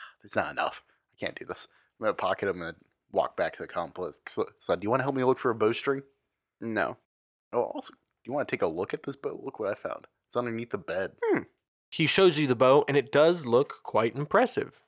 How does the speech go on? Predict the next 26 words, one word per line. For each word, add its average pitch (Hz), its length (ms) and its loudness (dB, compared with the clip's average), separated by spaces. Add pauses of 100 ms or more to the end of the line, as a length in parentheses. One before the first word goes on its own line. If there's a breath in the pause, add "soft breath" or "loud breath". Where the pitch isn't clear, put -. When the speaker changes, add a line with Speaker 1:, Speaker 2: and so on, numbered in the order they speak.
(160)
Speaker 3:
Without 185 320 4
seeing 185 200 6
it - 100 0
strung, 175 280 6
without 151 300 4
seeing 151 160 0
it - 140 0
shoot, 156 240 2
you 131 100 -2
can 123 160 -10
tell 160 200 2
this 117 200 -2
is 123 80 0
a 120 60 4
large 120 440 8
and 117 120 -6
powerful 127 460 2
piece - 260 -10
of 113 100 -6
equipment, 120 540 0 (420)
and 123 680 4 (400)
impressively 151 600 4
made 131 300 4
as 113 160 -4
well. 120 340 2 (340)
It, 113 380 -4